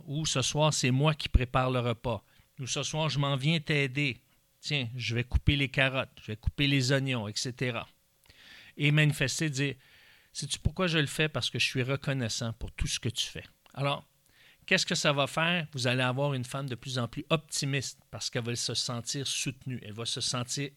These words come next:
épaulée. Donc, elle a besoin de se sentir comprise et pour ça, elle a besoin de se sentir écoutée, sans solution,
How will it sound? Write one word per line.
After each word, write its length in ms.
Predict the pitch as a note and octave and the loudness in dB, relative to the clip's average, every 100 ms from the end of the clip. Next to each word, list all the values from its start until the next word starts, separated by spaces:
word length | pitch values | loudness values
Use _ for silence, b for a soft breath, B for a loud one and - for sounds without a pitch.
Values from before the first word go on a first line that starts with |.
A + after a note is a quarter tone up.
| - | 2
épaulée. 840 | D#3 D#3+ - C#3 C3+ B2+ B2+ B2 _ _ _ _ _ b b b b | 4 4 4 4 6 4 2 -2 _ _ _ _ _ b b b b
Donc, 220 | D3+ D#3 b b | -2 -2 b b
elle 140 | C#3 | 0
a 60 | D3+ | 4
besoin 280 | E3 E3+ | 6 6
de 60 | A#3 | 4
se 120 | - | 2
sentir 600 | E3 F3 D#3 - F#3 D#3+ | 2 2 2 4 2 2
comprise 840 | - F3 D3+ - D3 G#3+ B3+ - - B B B B B | 2 2 8 8 6 2 -6 -10 -14 B B B B B
et 300 | C#3 C#3+ C3+ - | 2 2 0 2
pour 160 | C#3 - | 2 4
ça, 320 | - G3 G3 - _ | 0 0 -2 -6 _
elle 140 | - B2+ | -4 -2
a 60 | |
besoin 280 | C3 B2+ C#3+ | 0 0 0
de 60 | D3 | 0
se 100 | C3+ | -2
sentir 380 | - B2 - C#3 - | -2 -4 -4 -6 -2
écoutée, 600 | F#3 - F#3 - G3+ G#3 | -2 -2 -4 -2 -2 -2
sans 240 | - E3 | -2 0
solution, 720 | D#3+ F3 E3+ D3+ - F3+ G3+ | 0 0 0 0 0 -2 -4